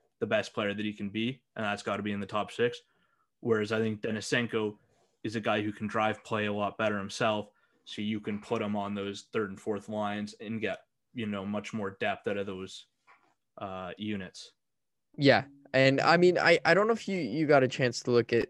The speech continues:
Speaker 2: the, the gr-, both groups. Um, interesting line, inter-, interesting defensive pairings.
Speaker 1: Yeah, well, Radko Gudas is not inserted in them, correct?
Speaker 2: He is, actually. He was paired with Kevin Connauton.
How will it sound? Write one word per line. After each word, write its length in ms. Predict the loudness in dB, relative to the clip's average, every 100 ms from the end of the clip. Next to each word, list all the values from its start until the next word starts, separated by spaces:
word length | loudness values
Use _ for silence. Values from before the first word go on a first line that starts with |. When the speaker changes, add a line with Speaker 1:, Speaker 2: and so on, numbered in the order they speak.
| -2
Speaker 2:
the, 340 | 2 2 2
the 120 | 0 -2
gr-, 600 | -2 -12 -14 -18 -8 -2
both 340 | 6 6 6
groups. 540 | 4 6 6 2 -8 -10 -20 -20 -20 -12 0
Um, 400 | 4 6 4 -2 -12 _ _ _ _ _ -20 -20 _ 0
interesting 600 | 2 2 0 0 0 4
line, 440 | 6 6 2 -4 -6
inter-, 400 | -2 0 2 2 4
interesting 520 | 4 4 0 2 0
defensive 480 | 0 0 0 0 -4
pairings. 580 | -2 -2 -4 -12 -18 -20 _ _ _ _ _ -8
Speaker 1:
Yeah, 140 | -6 -4
well, 140 | -4
Radko 400 | -2 0 2 2 2
Gudas 300 | 2 0 -4
is 100 | -4
not 300 | -2 -4 -6
inserted 460 | -10 -4 -4 -4
in 140 | -6 -10
them, 200 | -12 -16 _
correct? 360 | -2 -2 -2 -10 _ _ _ _ _ -6
Speaker 2:
He 320 | -2 4 8
is, 180 | 10 10
actually. 440 | 8 6 4 2 2
He 100 | 2
was 260 | 2 0 -8
paired 360 | 2 6 6
with 260 | 8 6 4
Kevin 320 | 2 2 2
Connauton. 520 | 0 4 4 4 -4